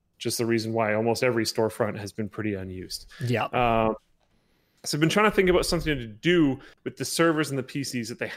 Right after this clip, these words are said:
Speaker 1: have in those centers, and hopefully try to monetize it a little bit if they can, right? So they came up with this whole idea of fog gaming,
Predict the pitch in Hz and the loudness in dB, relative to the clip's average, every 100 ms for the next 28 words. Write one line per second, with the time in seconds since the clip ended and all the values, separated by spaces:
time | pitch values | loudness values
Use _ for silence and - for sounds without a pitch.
0 | - 175 170 131 117 - 120 113 - - | -4 -2 0 -2 -4 -4 -6 -6 -8 -20
1 | _ 113 - - 104 101 117 110 117 107 | _ -14 -12 -10 -12 -6 -4 -4 -6 -8
2 | 98 110 104 104 - 95 107 87 _ _ | -8 -8 -6 -8 -12 -16 -16 -16 _ _
3 | - 120 - - _ - 139 131 190 196 | -2 0 0 -8 _ -8 -2 0 2 2
4 | 190 170 165 160 143 135 123 - 156 143 | 2 0 4 4 4 2 0 -2 2 2
5 | 143 107 98 90 | 2 -2 -8 -10